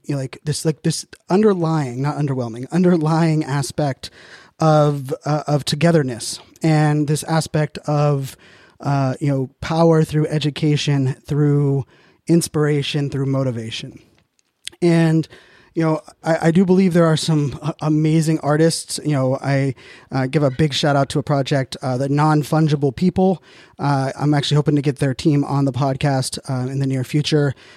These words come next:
I believe their art is phenomenal. We minted one for our Mint three sixty-five. Shout out to that, and love that you guys are loving the website. You guys are hitting the <laughs> website extra hard, uh, checking out our, the, the projects that we're buying every single day.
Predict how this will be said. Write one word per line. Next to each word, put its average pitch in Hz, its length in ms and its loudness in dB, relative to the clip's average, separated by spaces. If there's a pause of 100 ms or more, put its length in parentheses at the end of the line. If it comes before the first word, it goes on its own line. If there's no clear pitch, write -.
(120)
I - 80 -2
believe 143 260 2
their 139 260 -2
art 143 340 0
is 131 520 -4 (300)
phenomenal. 160 1000 2
We 143 200 -2
minted 151 320 0
one 147 320 0
for 135 580 -2 (320)
our 135 160 -4
Mint 147 220 -2
three 147 180 -4
sixty-five. 180 880 0
Shout 151 280 -4
out 143 180 -4
to 151 80 -6
that, 151 360 -2
and 139 320 -4 (320)
love 170 260 2
that 180 80 4
you 160 100 2
guys 160 180 2
are 151 60 0
loving 151 220 2
the 147 80 2
website. 147 420 0
You 139 80 -4
guys 143 160 0
are 135 40 -4
hitting 147 200 0
the 135 60 -4
<laughs> 156 60 -4 (120)
website 160 480 0
extra 151 300 -2
hard, 156 420 0 (280)
uh, 143 360 -2 (100)
checking 165 320 0
out 160 160 4
our, 147 280 0
the, 147 280 -2
the 151 120 -4
projects 165 420 2
that 160 80 0
we're 147 100 0
buying 156 400 0
every 147 160 -2
single 143 300 -2
day. 165 320 2